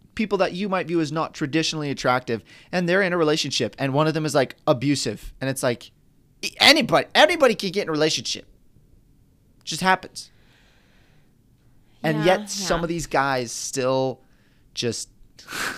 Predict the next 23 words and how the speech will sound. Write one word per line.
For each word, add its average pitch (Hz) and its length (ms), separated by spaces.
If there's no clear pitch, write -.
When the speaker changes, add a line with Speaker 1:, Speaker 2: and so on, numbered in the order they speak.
Speaker 1:
I 220 600
don't - 80
know 87 80
what 95 120
it 92 80
is. 92 360
I - 60
don't 85 120
know 87 100
what 92 180
their 98 220
s-, - 360
what 104 160
their 110 80
problem 107 320
is, 92 180
but, 92 220
uh, 87 220
I 139 140
think 120 180
it's - 140
just - 260
fear. - 680